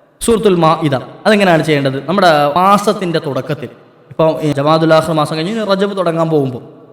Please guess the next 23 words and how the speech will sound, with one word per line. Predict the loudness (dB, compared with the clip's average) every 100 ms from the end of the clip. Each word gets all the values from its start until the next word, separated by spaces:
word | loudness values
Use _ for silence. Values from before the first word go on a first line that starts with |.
| -8
നമ്മുടെ | -2 0
എന്തെങ്കിലും | 2 2
ആവശ്യ | 2 0
പൂർത്തീകരണത്തിനാണെങ്കിൽ | -6 -4 -2 -2 -2 -2 -2 0 -2
ഇൻഷാ | -4 -4
അല്ലാ | -2 0
അപ്പോൾ | 0
നോക്കിയോളി, | 0 0 -2
അല്ലെങ്കിൽ | -2 -8 -2 0 0
ഇനി | 0
ഷാബാൻ | 0 -2 0 0
മാസമാണെങ്കിൽ | 0 0 -2 -2
ഷാബാൻ | -2 0 2
മാസം | 2 0 -4
തുടങ്ങുമ്പോൾ, | -2 -2 -6
ഇനി | -10 -10 0 0
റമദാൻ | 2 2 2
ആണെങ്കിൽ | 0 0 0
റമദാൻ | 0 0
തുടങ്ങും, | 0 -4
എപ്പോഴാണ് | -2 2 2
നിങ്ങൾക്ക് | 0 -2 -2
പറ്റുന്നത്? | -2 0 0